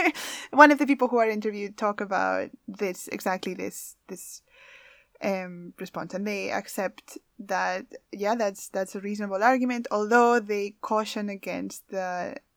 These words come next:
the idea that, you know, you can do anything with A I as long as you put in this little disclaimer that we're just doing it so that, um, people see it. And I, I want, yeah, I think to some extent I can give people a, a bit of a,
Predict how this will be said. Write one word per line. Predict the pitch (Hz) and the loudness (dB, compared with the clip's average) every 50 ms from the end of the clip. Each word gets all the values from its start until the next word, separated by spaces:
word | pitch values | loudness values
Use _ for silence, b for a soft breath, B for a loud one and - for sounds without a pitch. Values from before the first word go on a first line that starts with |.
| _ _ | _ _
the | - 185 180 180 180 | -6 -4 -4 -4 -4
idea | - - 190 185 202 196 190 | -6 -6 -6 -6 -4 -4 -2
that, | 190 180 175 180 - _ | -2 -4 -4 -6 -8 _
you | - 185 | -10 -8
know, | 170 - - - _ _ _ _ _ _ _ _ - 226 | -8 -10 -12 -14 _ _ _ _ _ _ _ _ -8 -2
you | 202 254 | 0 2
can | 262 262 233 226 | 4 4 4 6
do | 233 220 | 6 6
anything | 220 226 226 226 226 214 | 6 4 4 2 2 0
with | 208 202 | 0 0
A | 202 196 196 | 0 0 2
I | 190 190 185 | 2 2 2
as | 185 185 190 | 0 -2 -4
long | 196 190 196 | -4 -6 -6
as | 196 190 - | -8 -8 -8
you | 190 | -10
put | 175 - - 202 190 | -8 -4 -4 -4 -2
in | 185 185 | -4 -4
this | 185 175 185 - 196 | -4 -6 -6 -4 -4
little | 196 185 190 | -6 -6 -6
disclaimer | 185 180 175 - - 202 185 185 185 175 165 | -8 -10 -10 -6 -4 -4 -4 -4 -4 -6 -6
that | 165 165 160 180 | -6 -6 -6 -6
we're | 185 185 | -8 -8
just | 180 180 185 - | -8 -10 -10 -10
doing | - 180 180 180 180 | -10 -10 -10 -10 -12
it | 180 180 - - | -14 -14 -14 -12
so | - 196 180 | -12 -10 -8
that, | 180 175 175 175 175 208 - - - - _ B B B B B B B B B B B B B B _ _ _ | -8 -6 -6 -6 -8 -8 -12 -16 -20 -20 _ B B B B B B B B B B B B B B _ _ _
um, | - 196 180 180 170 175 175 175 180 - - _ _ _ _ _ _ _ _ _ _ _ _ _ _ _ _ _ _ _ _ _ - - - _ _ _ _ _ _ _ _ _ _ _ _ _ _ _ _ - | -4 -4 -4 -4 -8 -12 -14 -14 -14 -14 -16 _ _ _ _ _ _ _ _ _ _ _ _ _ _ _ _ _ _ _ _ _ -14 -14 -14 _ _ _ _ _ _ _ _ _ _ _ _ _ _ _ _ -10
people | 233 214 208 196 190 | -8 -6 -4 -4 -6
see | - - 226 208 | -4 -4 -2 -2
it. | 190 185 | 0 0
And | 190 190 190 | 0 -2 -2
I, | 185 185 - | -2 -2 -2
I | - - 196 | -2 -4 -2
want, | 196 202 190 190 - 269 294 | -2 -4 -6 -6 -8 -10 -4
yeah, | 381 415 403 | 0 2 4
I | 359 359 | 4 2
think | - 370 359 - | 2 -2 -2 0
to | 359 311 | 0 0
some | 320 330 | 0 0
extent | 302 285 - 277 247 240 | 0 0 0 0 0 0
I | 233 | 0
can | 233 - 254 | -2 -2 -2
give | 254 277 262 - | -2 -2 -4 -6
people | - 240 - 233 220 208 | -8 -8 -6 -4 -4 -2
a, | 196 190 | -2 -4
a | - - | -4 -6
bit | 196 196 196 | -6 -6 -6
of | 190 - - | -6 -6 -6
a, | 180 175 185 76 - - - 208 | -6 -6 -6 -6 -6 -6 -8 -10